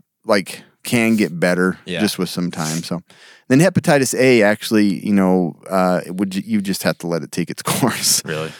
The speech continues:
Speaker 1: But it's something to be concerned about with poor sanitation and people just, like, you know,
Speaker 2: Mm-hmm.
Speaker 1: swimming and peeing and pooping in water.
Speaker 2: Beautiful.
Speaker 1: Then salmonella, um, flu-, food and water, it can grow in.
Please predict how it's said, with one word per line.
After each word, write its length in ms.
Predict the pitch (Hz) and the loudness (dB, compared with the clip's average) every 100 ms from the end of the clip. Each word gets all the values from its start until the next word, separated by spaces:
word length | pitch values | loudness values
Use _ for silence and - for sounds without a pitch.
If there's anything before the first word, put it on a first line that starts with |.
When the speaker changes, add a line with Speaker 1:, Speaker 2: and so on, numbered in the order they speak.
| - _ | -20 _
Speaker 1:
But 220 | 139 123 - _ _ - | 2 2 -2 _ _ -4
it's 280 | 120 131 - | -2 0 2
something 260 | 143 110 | 2 0
to 120 | 101 107 | 0 2
be 460 | 104 104 98 85 - | 4 6 4 0 -2
concerned 460 | 110 92 113 107 | -2 0 2 2
about 360 | 98 92 90 73 | 2 2 0 0
with 300 | 90 87 - | -4 -6 -4
poor 220 | - 104 | -2 0
sanitation 720 | - 95 90 - 92 - 95 | 0 -2 -2 -2 -4 -2 -2
and 160 | 85 80 | -2 -4
people 300 | - 95 90 | -6 -4 -6
just, 260 | 82 92 87 | -6 -6 -4
like, 200 | 78 - - | -4 -6 -8
you 100 | 82 | 0
know, 120 | 90 76 | 0 0
Speaker 2:
Mm-hmm. 200 | 80 - | -6 -8
Speaker 1:
swimming 720 | 87 107 101 92 90 90 76 | 0 2 2 0 -2 -4 -6
and 140 | 78 - | -8 -10
peeing 280 | - 107 95 | -2 2 2
and 100 | 87 | 0
pooping 280 | 87 95 90 | -2 -2 -2
in 120 | 80 | -2
water. 320 | 80 78 85 - | -4 -4 -6 -8
Speaker 2:
Beautiful. 440 | - 107 95 69 78 - _ _ - | -6 -6 -6 -10 -14 -18 _ _ 0
Speaker 1:
Then 120 | 131 | 2
salmonella, 720 | - 143 131 127 113 101 80 | 4 4 4 4 4 4 2
um, 420 | 104 98 92 95 - | 0 0 -2 -6 -12
flu-, 300 | - 127 123 90 | -6 -2 -2 -4
food 280 | 78 - 135 | -2 4 6
and 220 | 107 98 | 6 4
water, 320 | 101 95 101 92 | 4 4 4 2
it 80 | |
can 140 | 76 104 | 0 -2
grow 280 | 98 98 95 | 2 2 2
in. 220 | 95 | 0